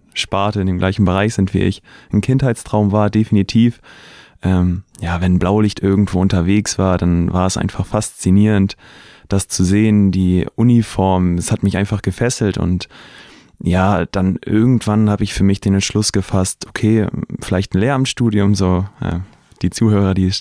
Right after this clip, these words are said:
äh, dich schon ein bisschen länger verfolgen, kennen dich. Und, ähm, dann habe ich aber gedacht, hm, Polizei finde ich vielleicht doch ein bisschen spannender, äh, weil es auch diesen abwechslungsreichen,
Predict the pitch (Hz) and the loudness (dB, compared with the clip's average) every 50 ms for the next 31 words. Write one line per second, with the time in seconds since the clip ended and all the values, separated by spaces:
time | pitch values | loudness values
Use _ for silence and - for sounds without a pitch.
0 | _ - - 90 92 90 90 - 98 - - 95 90 95 - - - 95 104 110 | _ -4 -2 0 0 0 0 0 -2 -2 0 0 0 0 0 -2 -2 0 0 0
1 | 110 101 - - 95 - - - 95 90 90 90 87 - - 90 90 90 85 120 | 0 0 -2 -4 -6 -6 -2 -2 0 0 0 -2 -2 -2 0 0 2 2 2 2
2 | 131 135 - - _ _ - - - - - - - - - - - - - _ | 0 -2 -4 -10 _ _ -20 -20 -20 -20 -20 -20 -20 -20 -20 -20 -20 -20 -20 _
3 | - _ - - 98 95 92 92 92 87 - - 90 87 87 87 87 87 87 - | -20 _ -4 0 2 2 4 2 2 2 0 0 0 2 2 2 0 0 -2 -2
4 | - 87 95 92 90 92 82 85 80 85 82 85 87 87 92 - - - 113 110 | -2 0 0 0 0 0 0 -2 -2 -2 -2 0 -2 -2 -4 -4 -2 0 2 2
5 | 110 110 117 117 - _ _ _ _ _ _ _ _ - - - - 98 95 - | 4 2 0 -2 -8 _ _ _ _ _ _ _ _ -10 -2 0 0 0 0 0
6 | - 98 92 95 - - 98 92 92 - - 95 92 90 90 - - 101 - 104 | 0 0 0 0 0 0 0 0 0 0 -2 -2 -2 -2 -2 -2 -4 -4 -2 0
7 | 95 82 104 110 - - 98 - - - 95 107 123 131 131 127 131 131 - - | -2 0 -2 -2 -2 -2 -2 -2 -2 -2 0 2 2 2 2 2 0 -2 -4 -8
8 | - - - - - - - - - _ _ - 90 90 90 87 90 90 92 - | -20 -20 -20 -20 -20 -20 -20 -20 -20 _ _ -4 -2 0 0 0 0 0 -2 -2
9 | - - 95 - - 98 92 95 92 92 87 - - - - - - - 95 - | -2 -4 -4 -4 -4 -2 0 2 2 2 0 0 -2 -4 -6 -4 -4 -6 -6 -6
10 | - - 92 90 87 - - 90 87 92 90 - - 92 90 87 92 | -4 -2 -2 -2 -2 -2 -2 -2 0 0 -2 0 0 2 2 2 0